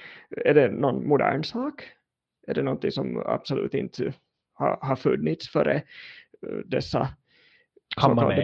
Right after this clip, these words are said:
Speaker 2: äta det?
Speaker 1: millennials
Speaker 2: Är det
Speaker 1: kom in i
Speaker 2: någonting
Speaker 1: bilden?
Speaker 2: sexuellt? Måste man klä ut sig? Vad, vad är det för
Speaker 1: Ja,
Speaker 2: någonting?
Speaker 1: ja,
Speaker 2: Ja.
Speaker 1: alla de här frågorna
Speaker 2: Mm. Och mer.
Speaker 1: strävar vi till att besvara.
Speaker 2: Mm. Tusentals mejl.
Speaker 1: Mm.
Speaker 2: Ja.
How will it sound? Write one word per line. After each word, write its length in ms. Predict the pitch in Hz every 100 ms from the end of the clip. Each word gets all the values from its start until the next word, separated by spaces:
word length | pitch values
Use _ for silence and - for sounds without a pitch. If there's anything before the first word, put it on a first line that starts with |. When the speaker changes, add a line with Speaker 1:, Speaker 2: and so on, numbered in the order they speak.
| 143
Speaker 2:
äta 160 | 139 139
det? 80 | 180
Speaker 1:
millennials 340 | 185 196 165
Speaker 2:
Är 40 | 131
det 60 |
Speaker 1:
kom 80 | 135
in 20 |
i 20 |
Speaker 2:
någonting 320 | 135 143 143 135
Speaker 1:
bilden? 160 | 147 147 101
Speaker 2:
sexuellt? 680 | - 113 90 107 165 170 -
Måste 260 | 135 -
man 100 | 127
klä 220 | - 120 71
ut 260 | 64 -
sig? 340 | - 165 160 - - _ _ _
Vad, 320 | - 131 123 -
vad 180 | 127 160
är 60 |
det 100 | -
för 80 | -
Speaker 1:
Ja, 80 | 330
Speaker 2:
någonting? 260 | - 160 - _ -
Speaker 1:
ja, 140 | 247
Speaker 2:
Ja. 200 | 165 139 165
Speaker 1:
alla 180 | 262 190
de 100 | 151
här 140 | 139
frågorna 520 | 143 143 58 - - 135 - _ _ -
Speaker 2:
Mm. 280 | 123 131 147
Och 180 | 170 190
mer. 80 | 135
Speaker 1:
strävar 280 | 160 117 107
vi 120 | 123
till 160 | 147 123
att 140 | 139
besvara. 560 | 135 - 123 - - - - _ _ -
Speaker 2:
Mm. 300 | 110 101 135 _ _ _ _ _ - - - - - - - -
Tusentals 760 | 117 143 - 104 - - 104 85
mejl. 240 | 80 127 - _ _ _ _ - - - - _ -
Speaker 1:
Mm. 200 | 156 143 - - - - - - - - _ _ - -
Speaker 2:
Ja. 320 | - 131 131